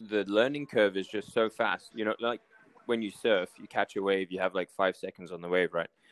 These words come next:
And then you gotta paddle back out, and it's probably another twenty minutes until you get another wave. Whereas this <laughs> e-foil thing, you're, like, literally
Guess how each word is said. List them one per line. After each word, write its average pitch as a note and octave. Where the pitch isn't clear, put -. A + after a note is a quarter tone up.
And F2+
then F#2+
you F2+
gotta F2+
paddle G2
back F2+
out, F2+
and F2+
it's F2
probably F#2+
another F2+
twenty F#2
minutes F2+
until F#2
you F2
get E2+
another E2+
wave. F2+
Whereas G2
this G#2
<laughs> -
e-foil A2+
thing, F#2
you're, G2+
like, G#2
literally G#2+